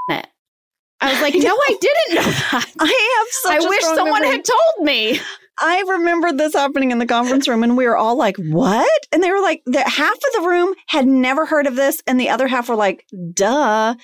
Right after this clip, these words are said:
Speaker 1: Yeah.
Speaker 2: get savvy."
Speaker 1: Yeah. And so thus, I believe, is the inspiration for this, um, cold open.
Speaker 2: Well.
Speaker 1: We got some fan questions about it. Lila C in Chicago said, "Were the billboards in the cold open C G I, or were they actually put up?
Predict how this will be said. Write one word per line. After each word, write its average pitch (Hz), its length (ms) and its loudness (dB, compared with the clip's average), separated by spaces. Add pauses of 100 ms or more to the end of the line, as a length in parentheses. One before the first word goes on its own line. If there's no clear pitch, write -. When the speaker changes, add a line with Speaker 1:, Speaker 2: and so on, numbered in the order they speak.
(140)
Speaker 1:
Yeah. 247 220 0
Speaker 2:
get 285 200 0
savvy." 240 800 0 (440)
Speaker 1:
Yeah. 220 240 -2 (360)
And 262 160 -2
so 285 360 -2
thus, 254 560 -4
I 254 100 -2
believe, 233 640 -2
is 202 260 -4
the 180 160 -4
inspiration 190 640 -4
for 208 140 -8
this, 208 280 -6
um, 233 280 -2
cold 330 260 -4
open. 480 320 -4 (400)
Speaker 2:
Well. 220 320 -2 (800)
Speaker 1:
We 339 120 0
got 403 200 -2
some 370 160 -2
fan 359 160 0 (120)
questions 262 500 -2
about 214 340 0
it. 539 220 -2 (260)
Lila 320 480 0
C 339 320 -2
in 320 120 0
Chicago 294 600 -2
said, 254 440 -4
"Were 262 120 0
the 262 120 -4
billboards 277 500 -2
in 262 120 -4
the 262 60 -2
cold 247 300 -4
open 233 320 -2
C 233 240 -4
G 226 160 -4
I, 202 240 -2
or 277 100 -2
were 226 140 -4
they 214 180 -4
actually 226 640 -4
put - 320 -4
up? - 320 -4